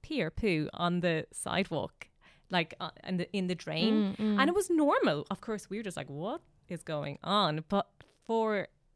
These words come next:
Speaker 1: everyone else, this is how they trained them. And this is obviously, as you're saying, how they were just, like, used to it, to going without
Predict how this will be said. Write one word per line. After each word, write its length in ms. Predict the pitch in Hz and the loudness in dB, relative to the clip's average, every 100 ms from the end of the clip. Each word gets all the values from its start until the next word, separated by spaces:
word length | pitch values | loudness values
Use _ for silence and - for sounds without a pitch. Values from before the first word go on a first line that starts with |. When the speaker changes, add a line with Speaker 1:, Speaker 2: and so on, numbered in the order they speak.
| _ | _
Speaker 1:
everyone 460 | 214 262 233 180 160 | 0 0 0 0 2
else, 340 | 190 156 - - | 2 0 -4 -4
this 200 | - 226 | -2 0
is 120 | 226 - | -2 -2
how 200 | 190 170 | -2 0
they 100 | 165 | -2
trained 340 | - 175 208 | 0 0 0
them. 260 | - - - - - - | -2 -6 -8 -18 -20 -10
And 200 | 196 180 | -2 0
this 240 | 208 220 214 | 0 -2 -4
is 160 | 185 - | -6 -6
obviously, 360 | 180 190 175 | -8 -6 -6
as 120 | 160 | -6
you're 140 | 156 156 | -6 -8
saying, 460 | - 196 262 196 - - - - _ - | -4 -2 0 -2 -4 -20 -20 -20 _ -4
how 180 | 185 185 | -2 0
they 180 | 185 175 | 0 0
were 100 | 175 | -2
just, 240 | 185 - | -4 -4
like, 180 | 170 160 | -6 -6
used 300 | 151 175 - | -6 -8 -8
to 140 | 175 | -4
it, 260 | 160 156 - _ _ - - | -4 -4 -10 _ _ -20 -8
to 160 | - | -4
going 340 | 151 160 175 180 | -2 0 2 2
without 400 | 170 - 160 | -2 0 -2